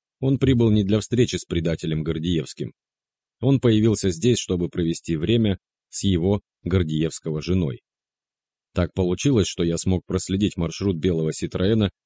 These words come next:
и даже выяснить номер квартиры, куда приехал его водитель. Вот только самого водителя за всё время слежки мне увидеть не удалось. А водитель этот оказался женского рода. И сейчас Ирина Гордиевская,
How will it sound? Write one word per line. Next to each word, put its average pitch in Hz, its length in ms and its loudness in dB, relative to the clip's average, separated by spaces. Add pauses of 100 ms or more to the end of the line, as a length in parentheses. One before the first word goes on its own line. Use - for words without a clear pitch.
(140)
и 95 80 -4
даже 101 280 4
выяснить 98 460 2
номер 92 260 2
квартиры, 92 520 0
куда 76 260 -6
приехал 80 440 -2
его 82 280 -2
водитель. 85 540 -4 (720)
Вот 101 240 0
только 101 460 2 (200)
самого 107 480 2
водителя 101 540 0
за 76 140 -6
всё 80 180 -6
время 80 240 0
слежки 113 420 0
мне 85 220 2
увидеть 85 420 -2
не 87 100 -2
удалось. 82 560 -4 (720)
А 92 80 0
водитель 127 460 4
этот 104 260 2 (360)
оказался 92 640 0
женского 90 540 0
рода. 71 320 -2 (680)
И - 80 -6
сейчас 139 460 -2
Ирина 90 300 2
Гордиевская, 80 840 -2